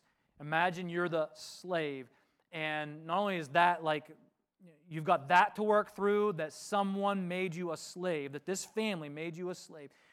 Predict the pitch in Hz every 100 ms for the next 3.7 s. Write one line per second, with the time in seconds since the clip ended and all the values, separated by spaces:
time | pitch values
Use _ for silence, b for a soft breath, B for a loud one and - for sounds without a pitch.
0 | b b _ 175 226 240 208 214 208 208
1 | 214 175 165 165 b b b _ 139 180
2 | 165 190 233 226 214 160 214 214 220 196
3 | 196 185 190 196 165 156